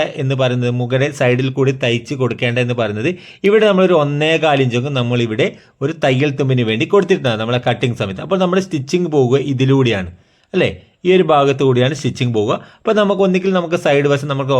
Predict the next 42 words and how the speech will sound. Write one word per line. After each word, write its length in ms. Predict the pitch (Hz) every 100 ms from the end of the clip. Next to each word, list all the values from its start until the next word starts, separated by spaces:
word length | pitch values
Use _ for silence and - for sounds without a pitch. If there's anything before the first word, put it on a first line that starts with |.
| 127
ഓവർലോക്ക് 420 | 127 123 127 131 117
ചെയ്യുകയോ 320 | 113 113 120 98 - - 131
അല്ലെങ്കിൽ 260 | 135 135 127
നമ്മളിവിടെ 360 | 123 123 120 120
ഒരു 80 | 127
കട്ടിങ് 320 | 120 - 127 117
കൊടുക്കുകയോ 360 | 113 110 131 165
ചെയ്യാറുണ്ട്. 560 | 123 113 113 101 95 135 240 - _ -
കണ്ടോ, 180 | 208 139 113
നമ്മുടെ 220 | 143 143
സ്റ്റിച്ചിങ് 400 | - 131 151 147
നമുക്ക് 260 | 135 131 147 156
ഈ 20 | 139
ഒരു 100 | 135 131
ഭാഗത്ത് 340 | 127 127 135 131
കൂടിയാണ് 380 | 131 123 120 190 240 _ _
നമ്മുടെ 180 | 123 127 147
സ്റ്റിച്ചിങ് 260 | 180 160
വരുന്നത്. 160 | 131 113
നമ്മളിവിടെ 340 | 131 131 131 131
ഒന്നേ 220 | 127 131 131
കാൽ 160 | 127 120
ഇഞ്ച് 140 | 127 160
തയ്യൽ 240 | 151 160 160
തുമ്പ് 140 | 170 160
കൊടുത്തിട്ടുണ്ട്, 400 | 143 101 92 87 - _ _ _ _ -
കണ്ടോ, 180 | 120 98 _ - 208
ഈ 80 | 180
ഒരു 100 | 147
മാർക്കിൽ 300 | 117 95 107 92
കൂടി. 100 | - -
അപ്പോൾ 160 | 151 185
നമുക്കൊരിക്കലും 600 | 185 190 190 180 190 190 180
അവിടെ 240 | 170 170
നിന്ന് 120 | 170 160
ആ 20 | 160
ഒരു 120 | 165 160
പീസ് 200 | 147 131 151
നമുക്കൊരിക്കലും 580 | 143 143 127 131 139 143
പിന്നി 240 | 139 135 135
വരാൻ 180 | 135 151 147
സാധ്യതയില്ല. 500 | 156 147 147 131 98